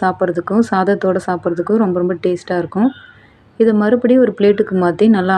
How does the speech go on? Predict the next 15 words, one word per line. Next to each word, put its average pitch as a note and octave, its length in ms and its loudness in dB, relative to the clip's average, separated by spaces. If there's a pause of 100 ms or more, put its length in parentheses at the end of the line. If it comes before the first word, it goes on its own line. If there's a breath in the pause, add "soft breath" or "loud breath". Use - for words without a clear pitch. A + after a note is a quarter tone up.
(120)
ஆற G3+ 100 0 (100)
வச்சுட்டு F3+ 320 0 (760 soft breath)
ஒரு A3+ 200 4
சுத்தமான A#3 480 2 (100)
ஈரப்பதம் A3 420 0
இல்லாத F3+ 400 2
கண்டெய்னர்ல F#3 520 0
போட்டு F3+ 280 0
ஸ்டோர் F#3+ 280 -2
பண்ணி F3 200 0
வச்சிங்கன்னா E3+ 360 -2 (760 soft breath)
ரெண்டு B3+ 240 6
மூணு A#3+ 200 6
மாசத்துக்கு F#3+ 420 0 (100)
கூட G3+ 120 2